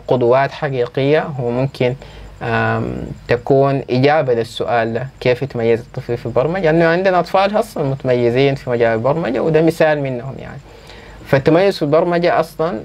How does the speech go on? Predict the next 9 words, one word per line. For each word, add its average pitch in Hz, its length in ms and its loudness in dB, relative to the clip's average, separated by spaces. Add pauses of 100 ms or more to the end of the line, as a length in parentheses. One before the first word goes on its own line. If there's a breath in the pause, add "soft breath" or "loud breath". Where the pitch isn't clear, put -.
(100)
آم، 117 640 -6 (420)
ما، 135 500 2 (220)
آه، 117 280 -4
حكرًا 127 600 -2
على 113 480 -2
أطفال 127 520 0
في 127 160 -6
دولة 120 300 4
معينة، 139 540 -2